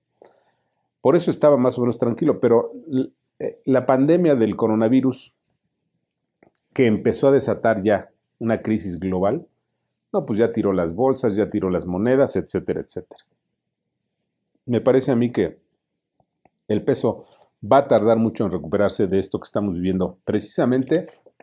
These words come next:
este fin de semana. La número nueve, Arcos diecinueve setenta y cuatro. ¿Qué diría el Caca si mañana nos enteramos que Slim solicitó a todos sus empleados la firma de una carta donde se comprometen a comprar mil pesos para la rifa,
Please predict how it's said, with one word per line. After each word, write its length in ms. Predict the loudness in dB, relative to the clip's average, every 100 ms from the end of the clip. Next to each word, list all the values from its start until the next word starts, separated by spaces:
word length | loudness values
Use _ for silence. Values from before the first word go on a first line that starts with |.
| _ _ _ _ _ _ _ -20 -20 -20 _ _
este 280 | -4 -2 -6
fin 220 | -4 -6
de 80 | -6
semana. 360 | -8 -8 -4
La 140 | 2 4
número 280 | 6 6 6
nueve, 640 | 6 8 6 6 2 -4 _ _ _ 2
Arcos 920 | 4 4 4 4 2 -8 -10 -10 -6
diecinueve 540 | 0 0 2 4 4 4
setenta 500 | 2 0 0 2 2
y 120 | 2
cuatro. 760 | 4 4 4 2 2 0 -4 -10 _ _ _ _ _ _ _
¿Qué 160 | 8 8
diría 420 | 8 6 8 10
el 240 | 8 6 6
Caca 320 | 4 6 2
si 200 | 2 4
mañana 380 | 4 6 4 4
nos 220 | 2 2
enteramos 560 | 0 2 4 4 0
que 200 | 0 0
Slim 320 | 2 2 2 2
solicitó 480 | 0 0 -2 0
a 100 | 2
todos 240 | 2 0 -2
sus 120 | -4
empleados 540 | -4 0 2 4 2
la 140 | 0 0
firma 280 | 0 0 2
de 60 |
una 140 | 0 2
carta 340 | 0 0 0
donde 280 | 0 0 -2
se 140 | -6
comprometen 640 | -4 -4 -2 -2 0 0 -2
a 80 |
comprar 380 | -2 -4 0 0
mil 280 | 2 0 0
pesos 340 | 0 -2 -6
para 220 | -2 0 0
la 140 | 0
rifa, 360 | -4 -4 -8